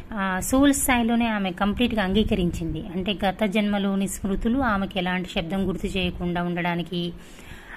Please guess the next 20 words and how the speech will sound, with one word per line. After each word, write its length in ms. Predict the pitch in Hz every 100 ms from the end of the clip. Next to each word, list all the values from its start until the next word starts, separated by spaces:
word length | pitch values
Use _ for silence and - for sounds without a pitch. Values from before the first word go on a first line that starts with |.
| -
ఆమె 180 | 190 202
తీసుకున్న 520 | 208 233 233 - 247
ఒక 600 | 247 220 190 202 185 175 170 170 170
బలమైన 440 | 185 208 247 247
నిర్ణయం 600 | 202 185 190 196 226 202
అనమాట. 280 | 160 160 156 160 - - - - - - - - - - - - - - - -
ఇంకా 320 | 220 220 247
ఏం 200 | 226 226
చెప్తున్నారంటే 920 | 226 254 - 240 220 196 180 233 294
soul 340 | 285 240 208 202
guides, 520 | 202 180 - 285 320 -
ఒక్కటి 320 | 202 - 226
గుర్తుపెట్టుకోండి, 800 | 220 226 - 254 - 190 165 160
భయాన్ని 600 | 165 185 202 233 254 254
వదలడం 460 | 220 202 220 220
అన్నది 300 | 208 196 180
కూడా 320 | 180 180 190 208
మానవులుగా 680 | 190 180 202 208 208 208
మీరందరూ 520 | 202 185 180 180 190
ఎదుర్కొనే 580 | 196 175 180 196 196 269